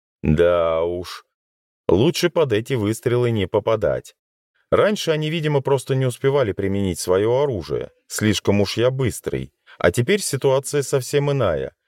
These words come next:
Мне либо в лобовую на них переть, либо сваливать. Я отправил ещё несколько энергетических лучей в сторону щупальца.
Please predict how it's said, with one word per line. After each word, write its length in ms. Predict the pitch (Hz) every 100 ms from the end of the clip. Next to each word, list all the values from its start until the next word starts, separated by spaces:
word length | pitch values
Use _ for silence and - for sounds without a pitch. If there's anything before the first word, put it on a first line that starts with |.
| _
Мне 260 | 92 117 127
либо 320 | 123 113 110
в 100 | 98
лобовую 560 | 110 123 139 208 185
на 100 | 110
них 220 | 101 92 -
переть, 460 | 107 98 69 - _ _ -
либо 300 | 71 104 226
сваливать. 800 | 247 - 127 104 78 71 64 - _ _ _ _ _ _ -
Я 220 | 90 98
отправил 440 | 104 104 107 92
ещё 300 | 87 92 -
несколько 520 | 104 101 - 87 - 92
энергетических 920 | 92 92 107 110 117 - 82 90 82
лучей 320 | 110 120 180
в 60 | 139
сторону 380 | - 120 131 135
щупальца. 720 | - 143 104 73 - -